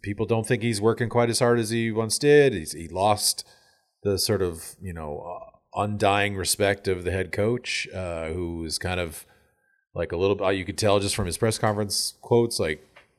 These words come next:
didn't really, wasn't on the same page about when he was gonna come back. I think the injury was real, but I also think, like, he didn't communicate very well to them what was going on with him, and, uh, or that, you know, he didn't rehab hard enough to their liking. I just feel like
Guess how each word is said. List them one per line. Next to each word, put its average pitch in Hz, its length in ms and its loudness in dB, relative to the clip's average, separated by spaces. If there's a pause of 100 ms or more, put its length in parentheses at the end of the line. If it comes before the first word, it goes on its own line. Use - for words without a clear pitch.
(120)
didn't 92 220 -4
really, 95 380 2
wasn't 90 280 -2
on 92 80 -2
the 95 80 -4
same 92 220 -2
page 98 300 2
about 90 240 0
when 92 100 -6
he 95 60 -4
was 90 120 -6
gonna 90 140 -6
come 92 160 -8
back. 120 380 -2
I 101 100 0
think 101 160 -2
the 104 140 2
injury 107 260 2
was 85 220 -4
real, 123 260 4
but 123 100 4
I 98 40 6
also 101 240 2
think, 104 260 -4
like, 90 300 -2 (600)
he 110 140 0
didn't 101 200 0
communicate 110 500 0
very 117 160 4
well 120 280 6
to 120 120 -2
them 127 320 0
what 120 160 0
was 101 100 -2
going 98 280 -2
on 127 320 0
with 117 160 -2
him, 127 340 -2
and, 80 340 -8
uh, 76 440 -6
or 80 240 -6
that, 80 180 -6 (160)
you 82 80 -16
know, 71 260 -12
he 87 140 -10
didn't 87 200 -6
rehab 101 360 2
hard 104 180 4
enough 104 380 0
to 78 260 -10
their 98 160 -2
liking. 101 560 -4 (1000)
I 117 220 4
just 127 240 2
feel 131 320 6
like 120 400 2